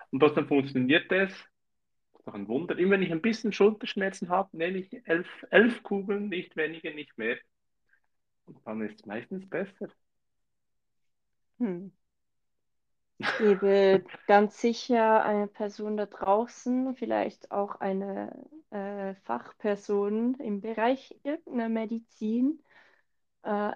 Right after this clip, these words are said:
Speaker 2: in einer Medizin, die man tatsächlich studieren kann an der Universität, die dir das, äh, ganz plausibel erklären könnte.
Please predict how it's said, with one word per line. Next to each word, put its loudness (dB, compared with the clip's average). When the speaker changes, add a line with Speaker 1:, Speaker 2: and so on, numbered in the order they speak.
Speaker 2:
in -4
einer -2
Medizin, -2
die 0
man -2
tatsächlich -8
studieren -4
kann -6
an -4
der -4
Universität, -4
die 6
dir 8
das, 2
äh, 2
ganz 4
plausibel 6
erklären 8
könnte. -6